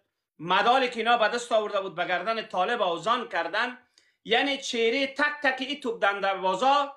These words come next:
به شما باید آفتابی شده باشه. در گذشته اگر ما حرفی زدیم،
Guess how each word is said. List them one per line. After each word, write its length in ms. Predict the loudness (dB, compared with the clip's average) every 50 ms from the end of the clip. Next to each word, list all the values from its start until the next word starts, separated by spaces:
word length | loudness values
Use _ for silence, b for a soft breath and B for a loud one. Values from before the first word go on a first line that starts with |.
| _ _ _ _
به 100 | -4 -2
شما 280 | -2 -2 -4 -2 -2 2
باید 220 | 2 4 4 4 2
آفتابی 460 | 0 0 0 -2 -4 -4 -2 -4 -6
شده 260 | -10 -10 -12 -14 -14
باشه. 280 | -16 -16 -20 -20 -20 _ _ _ _ _ _ _ 0
در 200 | 0 0 2 0
گذشته 460 | 0 2 2 2 2 2 2 2 2
اگر 200 | 2 2 0 0
ما 160 | 0 2 2
حرفی 280 | 2 2 0 -2 -6 -8
زدیم، 420 | -4 -2 -2 0 0 0 -2 -4